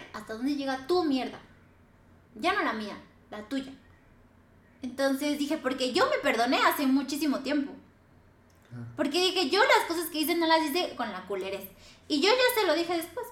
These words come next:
Speaker 1: pero en fin. Entonces, o sea, yo creo que este podcast va a durar hora y media, ¿eh?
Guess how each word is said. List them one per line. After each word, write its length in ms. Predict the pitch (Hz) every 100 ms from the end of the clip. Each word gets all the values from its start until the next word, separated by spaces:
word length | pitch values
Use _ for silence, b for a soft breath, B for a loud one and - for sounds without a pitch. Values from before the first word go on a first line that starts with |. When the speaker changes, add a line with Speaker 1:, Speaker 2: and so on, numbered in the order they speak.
| - -
Speaker 1:
pero 140 | - 226
en 80 | -
fin. 160 | - - -
Entonces, 840 | 262 277 269 269 - 330 - 247 294 -
o 160 | - 202
sea, 100 | 220
yo 120 | 220 320
creo 120 | 339
que 60 |
este 120 | 392 285
podcast 300 | 226 285 262
va 40 |
a 40 |
durar 320 | 247 240 240 226
hora 140 | 220
y 40 | 208
media, 360 | 196 180 180
¿eh? 100 | 214